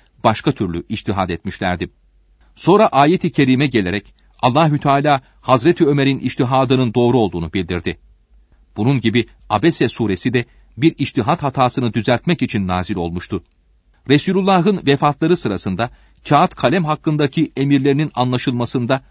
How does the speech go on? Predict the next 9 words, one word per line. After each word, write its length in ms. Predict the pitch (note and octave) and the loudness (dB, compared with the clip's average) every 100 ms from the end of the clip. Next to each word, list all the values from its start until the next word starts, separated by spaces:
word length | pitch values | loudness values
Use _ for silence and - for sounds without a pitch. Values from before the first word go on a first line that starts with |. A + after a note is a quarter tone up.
| _ _ | _ _
Hazreti 420 | - A2+ D3 E3 D#3+ | -2 2 2 0 0
Ömer'in 320 | C3+ C#3 C3+ | 0 2 2
içtihadı 540 | C3+ C3 C3+ C3 B2+ C3 | 0 -4 0 0 0 -2
da 140 | A#2+ | 0
böyledir. 380 | A#2+ F#2+ E2+ E2 _ _ _ _ _ _ _ _ _ _ _ _ - | 2 0 -4 -10 _ _ _ _ _ _ _ _ _ _ _ _ -6
Bunlar 240 | G#2+ A#2 | 0 2
gibi 240 | C3 B2 B2+ | 2 0 2
ayetler 460 | A2+ A2+ - A2 | 2 2 2 0
çoktur. 380 | - A2+ - F2+ | 0 -2 -4 -10